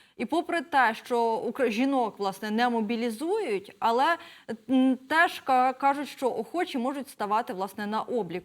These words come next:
у військкоматах. Тому, але з іншого боку, ми бачимо, що за майже два роки повномасштабного вторгнення не було військової форми для жінок, елементарних речей, не було облегшених бронежилетів і так далі. Цей список дуже довго, насправді, можна продовжувати.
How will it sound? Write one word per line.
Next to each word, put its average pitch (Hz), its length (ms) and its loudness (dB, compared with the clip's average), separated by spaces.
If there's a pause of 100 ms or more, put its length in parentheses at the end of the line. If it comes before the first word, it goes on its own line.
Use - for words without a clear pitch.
(100)
у 196 220 -4
військкоматах. 190 760 -8 (400)
Тому, 311 400 4
але 285 280 6
з 294 40 -4
іншого 269 320 0
боку, 208 260 -4
ми 247 120 2
бачимо, 220 420 0
що 220 160 -8
за 240 340 2
майже 285 400 0
два 254 200 2
роки 277 200 0
повномасштабного 247 640 -2
вторгнення 196 600 -4
не 220 200 -2
було 254 500 0 (100)
військової 285 560 -4
форми 302 400 0
для 175 120 -6
жінок, 185 260 -10
елементарних 247 680 0
речей, 254 520 0
не 208 120 -2
було 254 280 0
облегшених 269 640 -2
бронежилетів 247 840 -2
і 214 60 -4
так 214 120 -6
далі. 262 240 2
Цей 233 120 -8
список 269 320 -8
дуже 262 260 -4
довго, 226 280 -4
насправді, 190 400 -6
можна 190 240 -8
продовжувати. 170 680 -10